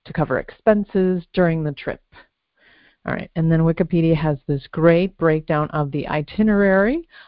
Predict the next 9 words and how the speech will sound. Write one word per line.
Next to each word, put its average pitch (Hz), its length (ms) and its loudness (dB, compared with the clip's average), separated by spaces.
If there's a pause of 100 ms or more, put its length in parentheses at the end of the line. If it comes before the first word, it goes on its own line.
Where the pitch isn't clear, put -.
(160)
of 156 460 4 (140)
from 151 360 -2
here 220 280 0
to 208 100 2
where, 196 480 2
how 170 160 -2
they're 147 160 -4
gonna 139 240 -4
go, 190 640 2